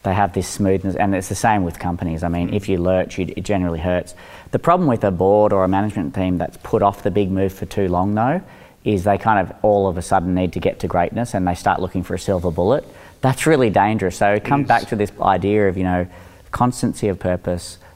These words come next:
Speaker 1: seeing it over a long period of time and making the moves and just being, accepting that normal is a constant state of transformation. Okay, let's get used to that. Let's build a company that's really good at that and can keep it going.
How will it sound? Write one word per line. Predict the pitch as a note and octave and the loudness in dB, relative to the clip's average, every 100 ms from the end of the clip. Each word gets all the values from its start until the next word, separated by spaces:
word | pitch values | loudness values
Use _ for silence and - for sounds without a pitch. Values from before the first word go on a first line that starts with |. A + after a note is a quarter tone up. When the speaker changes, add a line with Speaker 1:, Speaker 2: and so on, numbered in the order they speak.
| - | -16
Speaker 1:
seeing | - A2+ | -2 2
it | A2+ | 4
over | G2+ F#2+ | 2 2
a | |
long | F#2 F#2 F#2+ - - - | 2 2 0 -6 -14 -8
period | G2+ F#2 F2 | -2 -2 -2
of | E2+ | -4
time | F2+ E2+ F2 F2+ - - - - | -4 -2 -4 -8 -14 -20 -20 -4
and | G#2 G2 F#2+ | 0 0 0
making | G#2 G#2+ - G2+ | 0 0 0 -2
the | F#2 | 0
moves | G2+ G2+ F2+ - | 2 2 0 -2
and | G#2+ G#2 | -2 -2
just | D3+ - | -2 0
being, | A2 - | -2 -4
accepting | - - C3+ - F#2+ G2+ B2 - | -10 -2 -2 0 -2 0 -2 -4
that | - - - | -2 -2 -2
normal | G#2 A2 C3 B2 | 0 2 4 2
is | G#2+ F#2+ | 0 -2
a | |
constant | - A2+ - F2 | -2 -4 -2 -8
state | - F#2+ | -2 -2
of | F2 | -2
transformation. | F#2+ F2+ - F2 F2+ | -4 -6 -4 -6 -4
Okay, | F2+ F2+ | -2 0
let's | G#2+ - | 0 0
get | - G2 | -4 0
used | G#2+ - | -2 0
to | |
that. | G#2+ B2+ - - - | 0 0 -2 -12 -2
Let's | A2+ - | -2 2
build | G#2+ F#2+ | 0 0
a | |
company | F#2+ G2 F2+ F2 | 0 -2 -2 -2
that's | E2+ G2 | -2 -2
really | F#2+ F2+ | 0 0
good | E2+ F#2 | 0 -2
at | - | 0
that | F2 E2 | -2 -2
and | F2+ E2+ | -4 -6
can | F2 | -8
keep | - E2 - | -8 -10 -10
it | |
going. | E2+ E2+ E2 | -8 -8 -8